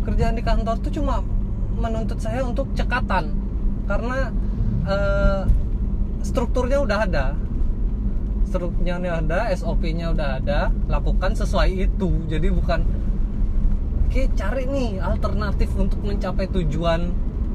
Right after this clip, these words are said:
satu tujuan nih, menggunakan kreativitas," tuh nggak ada. Kita mau ngide gimana? Maksudnya mau nginput data, mau nginput data huruf, huruf A dipencet pakai jari kelingking tangan kiri, kan, kanan gitu.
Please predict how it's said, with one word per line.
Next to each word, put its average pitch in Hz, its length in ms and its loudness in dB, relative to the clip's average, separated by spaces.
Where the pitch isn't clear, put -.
satu 180 240 0
tujuan 185 480 2
nih, 214 240 -2
menggunakan 160 560 0
kreativitas," 180 480 -2
tuh 277 160 0
nggak - 160 2
ada. 147 240 0
Kita 254 160 -2
mau 233 160 0
ngide 185 320 2
gimana? 151 420 0
Maksudnya - 400 0
mau 160 140 -2
nginput 147 320 -2
data, - 340 0
mau 143 320 0
nginput 139 400 0
data 175 400 2
huruf, - 160 4
huruf 156 240 0
A 185 160 0
dipencet 170 400 2
pakai - 240 2
jari 156 240 2
kelingking 156 320 0
tangan 147 240 0
kiri, 139 240 0
kan, 127 160 0
kanan 156 400 0
gitu. 143 240 2